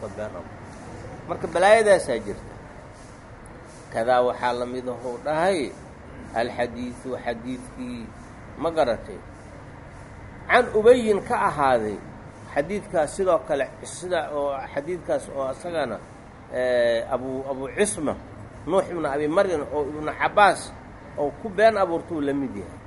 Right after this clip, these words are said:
Alladii, yacni, kada alxadiid alladii, oo ruwiya can Ubay, Ubay, maaragtay, laga warinaayo, waa saa la mid ahoo asaguna lagu been abuurto.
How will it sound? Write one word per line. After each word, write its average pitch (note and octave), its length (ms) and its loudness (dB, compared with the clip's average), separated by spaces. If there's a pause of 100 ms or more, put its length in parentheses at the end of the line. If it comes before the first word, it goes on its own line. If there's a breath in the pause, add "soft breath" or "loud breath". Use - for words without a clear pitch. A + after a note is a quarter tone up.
(1600)
Alladii, D#3 380 2
yacni, C#3 300 4
kada F3 240 4
alxadiid F#3 400 2
alladii, G3+ 560 2 (800)
oo D#3 180 4
ruwiya G3+ 400 6
can F#3+ 120 6
Ubay, F#3 400 8 (380)
Ubay, F3 400 4
maaragtay, D#3+ 500 0
laga D3 200 2
warinaayo, F#3+ 680 6 (800)
waa C3+ 180 4
saa D#3 220 2
la C#3+ 120 4
mid C#3+ 200 2
ahoo A#2+ 160 2
asaguna B2 460 -2
lagu B2+ 220 -4
been B2 280 -2
abuurto. G#2 540 -4